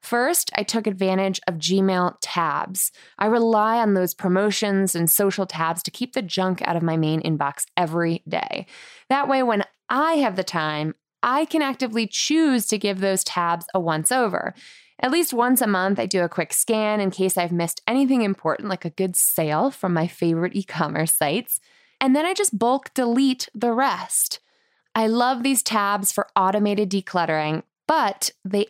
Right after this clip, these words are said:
only work <laughs> as long as you drag anything you really enjoy reading, like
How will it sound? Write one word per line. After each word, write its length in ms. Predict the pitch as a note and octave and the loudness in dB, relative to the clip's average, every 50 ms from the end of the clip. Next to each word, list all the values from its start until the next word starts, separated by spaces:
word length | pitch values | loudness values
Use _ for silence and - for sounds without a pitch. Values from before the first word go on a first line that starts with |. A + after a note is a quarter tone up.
| _ - | _ -4
only 380 | A3+ A3 A#3+ C4 C4+ C#4+ C#4+ | -2 2 2 4 4 4 4
work 460 | D4 C#4 A3+ G#3+ F#3+ E3+ E3 - - - | 2 2 2 2 2 2 0 -4 -6 -4
<laughs> 40 | |
as 200 | - G#3+ A3+ A3 | -2 0 0 2
long 260 | A3+ B3 B3+ C4+ C4+ D4 | 2 2 2 4 4 4
as 140 | D4 C#4 | 2 4
you 100 | D4+ D#4 | 2 2
drag 440 | B3+ - A3 G#3+ G#3 G#3+ G#3+ A3 G#3 - _ _ - | 0 0 0 0 0 0 -2 -4 -4 -8 _ _ -4
anything 420 | C4+ D4+ E4 F4+ F#4+ F#4 F#4 F4+ F4+ | -2 0 0 0 0 0 2 2 4
you 220 | F4+ F4 D#4+ C#4+ | 4 4 2 0
really 400 | C4 B3+ A#3 D4 D#4 E4 D#4 D4+ | 0 2 2 4 4 4 4 4
enjoy 360 | C#4+ C4+ B3+ C4+ B3+ B3 B3+ | 4 4 4 2 2 0 0
reading, 540 | B3+ D4 F4+ F4 C4 G#3 F#3+ F#3+ A3+ C#4 F4+ A4 - _ - - - _ _ _ _ - | 0 0 0 2 2 2 2 2 4 4 2 2 0 _ -20 -20 -20 _ _ _ _ -4
like 320 | B3 A#3 A3+ A3 - - | -2 0 0 -2 -4 -12